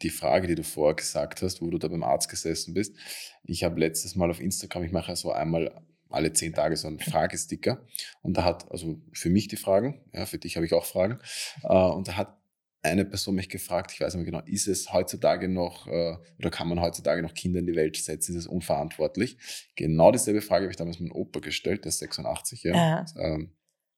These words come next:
Speaker 1: siebenunddreißiger Baujahr. Und der meint, und da habe ich gesagt, „Opa, ist es noch, f-, also kann, oder ist es unverantwortlich heutzutage noch, also dass man überhaupt ein Kind auf die Welt setzt, weil der kann man in,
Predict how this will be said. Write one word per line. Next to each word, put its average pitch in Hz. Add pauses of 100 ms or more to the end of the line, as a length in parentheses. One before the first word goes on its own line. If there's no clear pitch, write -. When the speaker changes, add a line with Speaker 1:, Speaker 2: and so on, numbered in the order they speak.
(440)
Speaker 1:
siebenunddreißiger 85
Baujahr. 78 (460)
Und 92
der 92
meint, 92
und 87
da 85
habe 82
ich 87
gesagt, -
„Opa, 117 (720)
ist -
es -
noch, - (440)
f-, -
also 85
kann, 85
oder - (240)
ist 117
es 127
unverantwortlich 95
heutzutage 80
noch, 87
also 85
dass 76
man 82
überhaupt 92
ein -
Kind 117
auf -
die -
Welt 80
setzt, -
weil 92
der 87
kann 92
man 92
in, 90